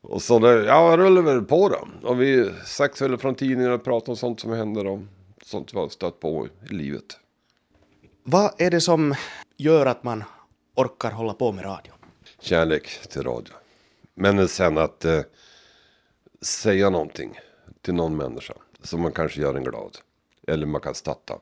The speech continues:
Speaker 1: eller någonting. Det är väl kanske det som är mest trivsamt, tycker jag, när man får det berömmet. Eller man kanske spelar någon låt. Det väcker något gamla minne hos någon eller sådär. Så då, då är det ju skoj. Definitivt.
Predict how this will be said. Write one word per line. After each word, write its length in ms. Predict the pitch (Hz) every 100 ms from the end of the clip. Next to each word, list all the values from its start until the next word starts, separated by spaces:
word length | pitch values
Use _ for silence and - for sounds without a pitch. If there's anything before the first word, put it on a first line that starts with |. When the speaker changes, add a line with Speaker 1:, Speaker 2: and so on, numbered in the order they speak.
| -
Speaker 1:
eller 200 | 65 58
någonting. 360 | 57 - - - _ - - - _ _
Det 120 | 90
är 100 | 85
väl 180 | 78 76
kanske 300 | 69 73 -
det 180 | 69 69
som 160 | 69 69
är 60 |
mest 500 | 67 67 67 - - - _ _ _ _ _ _ _ _ _
trivsamt, 600 | - 85 76 78 69 -
tycker 220 | 76 -
jag, 220 | 78 64 - _ - - _
när 100 | 78
man 180 | 78 76
får 180 | 71 73
det 260 | 78 73 67 - 73
berömmet. 720 | 78 76 87 76 65 - - _ -
Eller 200 | 85 85
man 260 | 82 76 - _ - _ -
kanske 260 | 101 92
spelar 280 | 82 98 80
någon 180 | 78 71
låt. 400 | 62 - - - _ -
Det 80 | 87
väcker 320 | 98 - 82
något 180 | 80 73
gamla 320 | 78 76 71
minne 340 | 76 73 65
hos 200 | 87 -
någon 240 | - 52 55
eller 120 | 62
sådär. 300 | - 104 -
Så 140 | -
då, 240 | 73 80 139 _ - - _ _
då 80 | 101
är 160 | 95 87
det 60 |
ju 80 | 87
skoj. 380 | - 80 82 - - _ - -
Definitivt. 920 | 73 80 - 60 58 - - - -